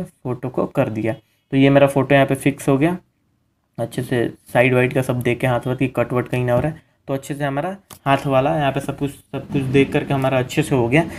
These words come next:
तो उसके बाद हम आगे क्या करेंगे कि उसके बाद आगे हम साइड में आपको आ जाओगे ए पर, तो ए पर आ जाओगे तो यहाँ पे कुछ लिखने का आपको होगा। तो मेरा किस चीज़ के regarding मेरा है,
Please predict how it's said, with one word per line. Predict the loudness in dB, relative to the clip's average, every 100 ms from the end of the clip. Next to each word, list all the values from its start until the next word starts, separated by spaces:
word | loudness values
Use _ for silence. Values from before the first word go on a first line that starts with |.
| -14 -10 -8
तो |
उसके | -6 -2
बाद | -2 0
हम | -2
आगे | -4 -4
क्या | -4 -2
करेंगे | -2 -4 -6 -10 -14 _ -2
कि | 0
उसके | 4 6
बाद | 6 6
आगे | 4 4
हम | 0 2
साइड | 4 4 6
में | 4
आपको | 4 2
आ | 2 4
जाओगे | 4 4 2 4
ए | 2
पर, | 2 -2
तो | -4 2
ए | 4
पर | 6 8
आ | 8
जाओगे | 6 4
तो | 2
यहाँ | 2
पे | 4
कुछ | 4
लिखने | 6 6 4 2
का | 2
आपको | 0 -2
होगा। | -4 -2
तो | 0
मेरा | 2 2
किस | 2 2
चीज़ | 2 4
के | 6
regarding | 6 6 4 2
मेरा | 2 2
है, | 2 0 -2